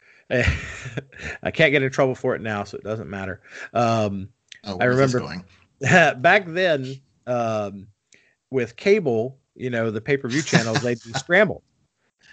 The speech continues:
Speaker 2: Yeah.
Speaker 1: Um, but the audio would still come through.
Speaker 2: Yeah.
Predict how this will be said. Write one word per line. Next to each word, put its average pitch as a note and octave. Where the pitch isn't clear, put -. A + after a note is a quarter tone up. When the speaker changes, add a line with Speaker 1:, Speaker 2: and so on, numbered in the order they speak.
Speaker 2:
Yeah. G#2+
Speaker 1:
Um, G2
but C#3
the C#3+
audio E3+
would A2+
still G#2+
come A2+
through. A#3+
Speaker 2:
Yeah. F2+